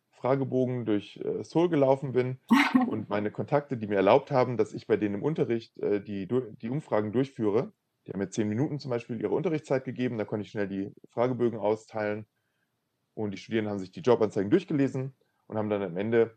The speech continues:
Speaker 1: gab's ein paar Fragen dazu zur Attraktivität des Unternehmens. Also können Sie sich vorstellen, für das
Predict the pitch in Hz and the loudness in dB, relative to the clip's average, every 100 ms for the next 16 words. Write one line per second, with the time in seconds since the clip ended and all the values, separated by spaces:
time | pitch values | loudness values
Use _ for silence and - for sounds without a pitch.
0 | _ - 98 - 107 - 95 101 104 95 | _ -4 -4 -4 -6 -4 -2 0 -2 -4
1 | 110 104 98 98 95 104 - 95 110 104 | -4 -6 -6 -8 -6 -8 -8 -4 -2 -2
2 | 92 92 87 90 87 - - 82 85 _ | -6 -10 -6 -6 -8 -12 -12 -10 -10 _
3 | _ _ _ _ - 110 98 95 - 117 | _ _ _ _ -10 -8 -6 -8 2 2
4 | - 110 104 101 | 4 0 2 -4